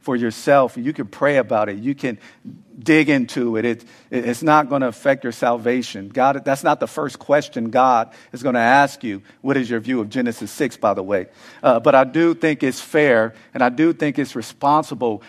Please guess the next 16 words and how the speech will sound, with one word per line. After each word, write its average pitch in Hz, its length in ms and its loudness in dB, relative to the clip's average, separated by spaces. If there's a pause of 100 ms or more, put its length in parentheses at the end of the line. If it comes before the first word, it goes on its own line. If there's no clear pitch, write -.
(120)
for 120 160 -4
me 147 320 0
as 131 260 0
a, 104 220 0 (200)
uh, 120 180 0
as, 123 180 -2
as 117 180 -4
somebody 147 400 4
who 139 60 -2
has 135 220 4
the, 113 160 0 (180)
the - 200 -4
honor 147 360 4
of 110 100 -4
being 139 320 0
able, 135 80 -4